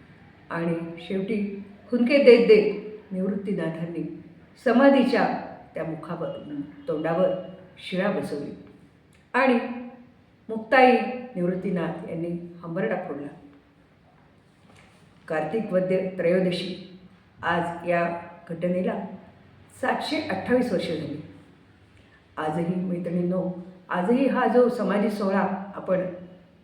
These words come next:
वाचतो किंवा त्याचे व्हिडिओ पाहतो, तेव्हा खरोखर आपला कंठ दाटून येतो. समाधीच्या वेळेस आकाशातून पुष्पवृष्टी झाली, मंगलवाद्ये वाजू लागली. त्याच वेळेस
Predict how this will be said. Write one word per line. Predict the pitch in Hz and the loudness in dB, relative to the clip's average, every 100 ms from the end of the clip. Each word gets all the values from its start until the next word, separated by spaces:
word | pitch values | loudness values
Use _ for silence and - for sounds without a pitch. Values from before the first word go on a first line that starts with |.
| - | -4
वाचतो | 165 165 - 208 190 180 190 | 0 0 0 0 0 -2 -4
किंवा | 175 175 175 - - - - | -2 -2 -2 -6 -12 -18 -10
त्याचे | 175 170 196 | -8 -4 -2
व्हिडिओ | 180 214 240 | 2 4 4
पाहतो, | 190 185 185 - - - | 2 0 -2 -4 -8 -10
तेव्हा | 180 185 - - | -8 -8 -10 -6
खरोखर | 240 240 240 | -6 -4 -6
आपला | 196 196 | -6 -10
कंठ | 180 175 175 185 | -8 -8 -6 -8
दाटून | 156 208 185 | -8 -8 -10
येतो. | - - - - - _ _ _ _ _ _ _ _ - - - - - _ - | -10 -14 -18 -20 -20 _ _ _ _ _ _ _ _ -20 -20 -20 -20 -20 _ 2
समाधीच्या | 233 285 330 - 247 | 6 6 6 4 6
वेळेस | 240 196 - - - - 175 | 4 4 -2 -10 -14 -14 -12
आकाशातून | - 202 202 185 202 - | -4 -2 -2 -4 -4 -6
पुष्पवृष्टी | - 175 - 254 214 - 151 | -8 -6 -2 -2 -2 -4 -8
झाली, | 147 143 - - - - - - - | -8 -12 -16 -20 -20 -20 -20 -20 -8
मंगलवाद्ये | 180 180 202 185 175 190 | -4 -2 0 2 2 0
वाजू | 165 156 | 0 0
लागली. | 185 - - - - - - - - - - - | -2 -4 -8 -14 -18 -20 -20 -20 -20 -20 -20 0
त्याच | 285 330 277 | 4 4 6
वेळेस | 254 202 - - | 6 4 -2 -8